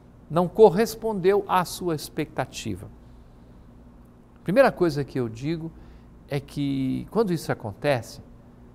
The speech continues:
é tão bonito, eu já vi pessoas que foram conversar com o sacerdote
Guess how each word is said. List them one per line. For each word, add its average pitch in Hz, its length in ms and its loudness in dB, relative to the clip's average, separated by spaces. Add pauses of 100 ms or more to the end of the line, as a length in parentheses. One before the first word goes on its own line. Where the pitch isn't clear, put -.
(220)
é - 60 -14
tão 247 180 4
bonito, 160 520 -2 (420)
eu 127 100 -2
já 123 160 2
vi 143 480 -2
pessoas 139 480 -4
que - 140 -12
foram 127 300 -4
conversar 120 600 0
com - 140 -14
o 104 40 -12
sacerdote 117 840 -2